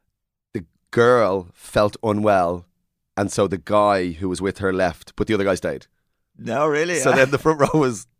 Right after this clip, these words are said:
Speaker 1: two guys who don't know each other. <laughs> And that was
Speaker 2: Yeah,
Speaker 1: it.
Speaker 2: yeah.
Speaker 1: That was it. And it was like, it was just such a weird,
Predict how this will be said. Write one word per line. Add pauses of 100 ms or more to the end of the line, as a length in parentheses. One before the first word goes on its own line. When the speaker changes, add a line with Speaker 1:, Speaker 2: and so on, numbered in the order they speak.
(140)
Speaker 1:
two
guys
who
don't
know
each
other.
<laughs> (500)
And
that
was
Speaker 2:
Yeah,
Speaker 1:
it. (200)
Speaker 2:
yeah.
Speaker 1:
That
was
it.
And
it
was
like,
it
was
just
such
a
weird,